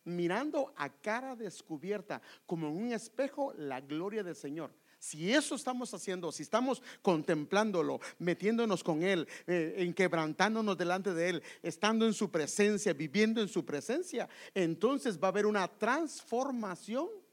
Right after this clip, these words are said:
de gloria en gloria. O sea que va a haber un crecimiento de vestidura y la vestidura va a resplandecer,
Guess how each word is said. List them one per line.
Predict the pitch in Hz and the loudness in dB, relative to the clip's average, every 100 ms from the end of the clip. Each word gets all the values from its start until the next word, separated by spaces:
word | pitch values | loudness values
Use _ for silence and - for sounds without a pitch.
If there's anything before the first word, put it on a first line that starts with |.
| _ _ _ _ _ _ | _ _ _ _ _ _
de | 139 165 | -2 -2
gloria | 143 170 214 330 415 466 392 _ _ _ _ | 0 2 4 4 2 -2 -6 _ _ _ _
en | 165 131 123 | -4 -4 -6
gloria. | 120 143 143 131 117 104 _ _ _ _ _ _ _ _ _ _ _ _ - | -2 -2 0 -2 -6 -10 _ _ _ _ _ _ _ _ _ _ _ _ -10
O | |
sea | 160 180 | 0 2
que | 196 156 - _ | 2 0 -4 _
va | 175 | 0
a | |
haber | 170 185 | 2 2
un | 185 | 0
crecimiento | 190 170 151 151 175 190 | 0 0 0 0 0 -2
de | 156 | -4
vestidura | 135 - 143 165 - _ _ _ _ _ | -8 -8 -10 -10 -12 _ _ _ _ _
y | - | -4
la | 151 | -2
vestidura | 139 - 143 165 175 | -4 -6 -4 -2 0
va | 165 | -2
a | |
resplandecer, | 160 - 143 117 160 | -6 -8 -14 -12 -16